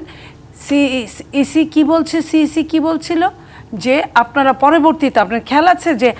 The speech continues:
আঠারো নির্বাচনের, জাতীয় নির্বাচনের পরেই কিন্তু উপজেলা নির্বাচন শুরু হয়েছিল, স্থানীয় সরকার নির্বাচন শুরু হয়েছিল।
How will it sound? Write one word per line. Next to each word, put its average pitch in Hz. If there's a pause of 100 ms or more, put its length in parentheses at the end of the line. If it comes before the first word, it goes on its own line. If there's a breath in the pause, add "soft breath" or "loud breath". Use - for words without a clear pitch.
(240 loud breath)
আঠারো 262
নির্বাচনের, 285
জাতীয় 269
নির্বাচনের 285
পরেই 311
কিন্তু 311 (380 loud breath)
উপজেলা 277
নির্বাচন 247
শুরু 247
হয়েছিল, 247 (400)
স্থানীয় 254
সরকার 247
নির্বাচন 240
শুরু 269
হয়েছিল। 277